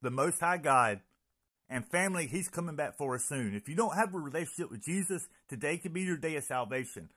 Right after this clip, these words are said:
Believe the gospel of Jesus. The Most High God is faithful and just. He will forgive you your sins.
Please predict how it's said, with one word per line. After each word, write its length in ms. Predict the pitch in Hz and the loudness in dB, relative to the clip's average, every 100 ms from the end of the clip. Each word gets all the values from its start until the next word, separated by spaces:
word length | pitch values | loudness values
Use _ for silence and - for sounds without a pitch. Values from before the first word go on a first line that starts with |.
| _ | _
Believe 440 | 143 131 139 185 175 | 0 0 0 -2 -2
the 100 | 202 | 0
gospel 440 | 165 151 - 143 | 4 2 2 -6
of 100 | 113 | -6
Jesus. 440 | 147 127 92 - - _ | -4 -4 -6 -12 -20 _
The 60 | 110 | -4
Most 300 | 107 175 196 | 2 2 2
High 180 | 185 165 | 0 0
God 260 | 135 156 | 0 0
is 140 | 151 - | -2 -8
faithful 380 | - 156 170 175 | -4 -4 -4 -4
and 140 | 131 104 | -4 -2
just. 400 | 131 160 160 - _ | 0 0 -2 -8 _
He 120 | - 143 | -4 -2
will 220 | 143 170 | 0 0
forgive 380 | - 175 190 185 | -2 -2 -2 -2
you 60 | |
your 140 | 196 208 | -2 -4
sins. 520 | - 135 120 120 | -2 -2 -4 -4